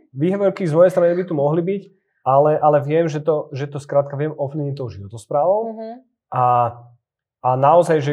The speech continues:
Speaker 1: keď sa naučím roz-, hýbať sa, že to telo, telo viem naučiť prirodzene, že, že byť v pohybe, lebo telo si to vypýta, telo miluje pohyb.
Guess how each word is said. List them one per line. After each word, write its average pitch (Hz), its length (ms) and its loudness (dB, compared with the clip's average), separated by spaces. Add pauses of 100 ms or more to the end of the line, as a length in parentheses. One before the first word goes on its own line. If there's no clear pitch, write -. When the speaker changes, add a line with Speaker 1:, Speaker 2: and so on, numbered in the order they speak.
(120)
Speaker 1:
keď 165 200 -2
sa 170 120 -4
naučím 180 420 2
roz-, 160 280 2 (180)
hýbať 170 400 2
sa, 139 180 2 (400)
že 131 160 -8
to 139 140 -6
telo, 190 340 2
telo 190 240 6
viem 202 200 2
naučiť 185 320 4
prirodzene, 156 440 0
že, 135 200 -2
že 135 120 -6
byť 139 380 -8
v - 140 -20
pohybe, 143 260 0
lebo 135 180 -2
telo 214 240 4
si 202 120 -6
to 226 100 2
vypýta, 135 400 -4
telo 165 180 0
miluje 190 280 -2
pohyb. 101 280 -14